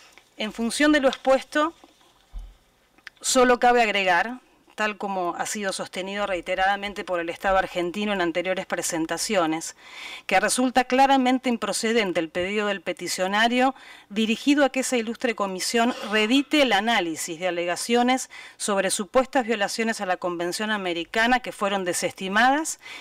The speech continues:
y consecuentemente declaradas inadmisibles en el informe cincuenta de dos mil cuatro,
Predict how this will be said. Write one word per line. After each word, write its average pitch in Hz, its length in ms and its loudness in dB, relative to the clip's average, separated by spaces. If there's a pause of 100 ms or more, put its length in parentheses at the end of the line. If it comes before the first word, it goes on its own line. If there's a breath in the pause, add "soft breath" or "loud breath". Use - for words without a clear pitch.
y 226 100 -6
consecuentemente 247 1040 2
declaradas 208 580 0
inadmisibles 202 800 -2
en 208 80 -4
el 185 100 -4
informe 202 400 -2
cincuenta 185 540 -2
de 170 140 -2
dos 165 180 -6
mil 170 200 -8
cuatro, 254 520 2